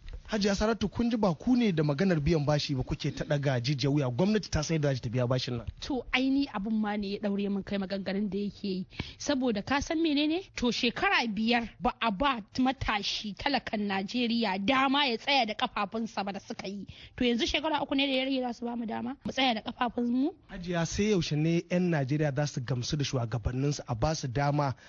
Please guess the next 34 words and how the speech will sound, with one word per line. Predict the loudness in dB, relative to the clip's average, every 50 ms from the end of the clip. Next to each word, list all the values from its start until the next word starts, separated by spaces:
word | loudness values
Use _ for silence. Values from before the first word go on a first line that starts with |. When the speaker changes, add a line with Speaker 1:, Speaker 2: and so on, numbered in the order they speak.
| -20 -6 -4
Speaker 1:
maganar | -2 0 2 2 2 2 0
ciwo | -2 0 0 0 2
bashin | 2 0 0 0 0 0
da | 0
za | 0
a | 0 0 0
inganta | 0 2 0 -2 -2 -4
ƙasar | -8 -4 -2 0 0
nan | 0 -2 -4 -8 -14 -16 _
ya | -4 -4 -2
samu | 0 0 0 0 2
gindin | 0 0 -2 -2 -2 -2
zama | 0 0 0 0
tun | -2 -2 0
da | 0 -2 -2 -6 -12 -20 -12 -4
ƙasashen | -4 0 0 2 0 2 0 -2 -2
da | -2 -4
suka | -4 -4 -4
ci | -2 0 0
gaba | 0 0 0 0
suna | 0 -2 -2
karɓuwa? | -2 -4 -6 -2 -2 -4 -4 -4 -8 -6 -2
Speaker 2:
Maganar | 0 2 2 2 2 2 2 2 2
bashi, | 2 2 2 2 2 0 0 0 2
mu | 4 6 6 6 6 6 4
'yan | 2 4 4 4 4
Najeriya, | 4 2 2 2 2 2 2 2 0 0 -2 -2
talakawan | -4 -2 -2 -2 -2 0 0 0 0 0 0 0 0
Najeriya, | 0 -2 -2 -4 -4 -2 -2 -2 -2 -2 -2
wallahi | -2 -2 0 -2 0 0 -2 -2
ba | -2 -2 -2
ma | -2 -4 -4
san | -6 -6 -6 -6 -4 -4
bashi. | -4 -4 -4 -6 -10 -14